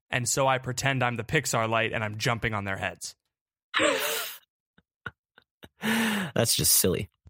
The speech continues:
Speaker 1: Yeah, just, just a big goof. Yeah, but yeah.
Speaker 2: Just
Speaker 1: uh,
Speaker 2: goofy. And, but it's, it's not, like, self-seeking.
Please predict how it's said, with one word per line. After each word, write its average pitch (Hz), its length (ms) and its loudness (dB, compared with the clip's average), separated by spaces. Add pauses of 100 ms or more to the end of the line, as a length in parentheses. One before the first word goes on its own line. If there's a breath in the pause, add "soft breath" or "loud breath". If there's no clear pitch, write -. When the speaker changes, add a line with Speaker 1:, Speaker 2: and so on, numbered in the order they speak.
Speaker 1:
Yeah, 120 260 0
just, - 220 -8
just 135 160 0
a 147 80 2
big 143 200 2
goof. 143 340 0 (340)
Yeah, 139 140 2
but 135 100 2
yeah. 110 120 2
Speaker 2:
Just 139 200 4
Speaker 1:
uh, 139 80 4 (440)
Speaker 2:
goofy. - 420 0 (360 soft breath)
And, 123 480 2 (920)
but 143 160 4
it's, 123 160 4 (160)
it's 131 180 4
not, 135 160 4
like, 123 140 2
self-seeking. - 880 0